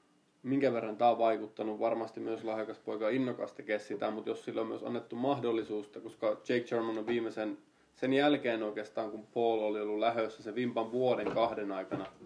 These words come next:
Jake Charman on noussut maailmantasolle, niin ehkä voimme ottaa jopa pienen kunnian tästä,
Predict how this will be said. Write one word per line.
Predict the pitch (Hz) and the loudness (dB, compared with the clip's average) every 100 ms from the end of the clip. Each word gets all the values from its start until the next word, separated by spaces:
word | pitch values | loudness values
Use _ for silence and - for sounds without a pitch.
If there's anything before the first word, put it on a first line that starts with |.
| - _ _ - | -20 _ _ -4
Jake | 113 107 | 0 0
Charman | 117 110 107 104 | 0 -2 -2 -4
on | 104 | -2
noussut | 107 104 - 104 92 - _ - - - - _ - | -2 -2 -2 -4 -4 -12 _ -20 -20 -20 -20 _ -10
maailmantasolle, | 110 110 110 98 98 104 101 98 - _ _ | -4 -2 -2 -4 -2 0 2 0 -4 _ _
niin | 110 104 - - _ | -6 -6 -6 -16 _
ehkä | 151 147 - 143 135 - _ _ - - - - - | 0 0 2 2 2 0 _ _ -20 -20 -20 -16 2
voimme | 165 220 208 185 202 | 6 8 6 4 0
ottaa | 277 - - 170 | 0 -2 8 10
jopa | 165 170 165 | 10 8 8
pienen | 170 165 147 143 | 8 8 8 8
kunnian | 170 165 139 120 | 8 8 6 6
tästä, | 120 117 - 120 - | 6 6 6 2 2